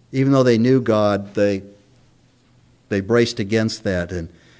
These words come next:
then it goes on and talking about they exchanged the glory of the incorruptible God.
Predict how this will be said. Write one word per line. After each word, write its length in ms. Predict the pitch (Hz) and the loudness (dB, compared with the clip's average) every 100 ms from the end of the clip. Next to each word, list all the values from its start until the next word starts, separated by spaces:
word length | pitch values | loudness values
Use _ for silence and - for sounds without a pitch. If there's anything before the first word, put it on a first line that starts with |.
| _ _ - | _ _ -2
then 140 | 123 | 2
it 60 | 127 | 6
goes 200 | 131 123 | 6 6
on 140 | 139 | 4
and 100 | 123 | 4
talking 400 | - 135 127 127 | 2 2 2 2
about 300 | 120 123 117 | 2 2 2
they 100 | 120 | 2
exchanged 540 | 110 - - 135 127 - | -2 -2 0 0 0 -2
the 80 | 107 | -4
glory 360 | 107 123 131 | 0 4 4
of 60 | 113 | 4
the 100 | 117 | 2
incorruptible 720 | 127 - 123 127 113 104 101 | 0 0 0 0 0 0 0
God. 500 | 101 101 101 98 | 0 0 0 -2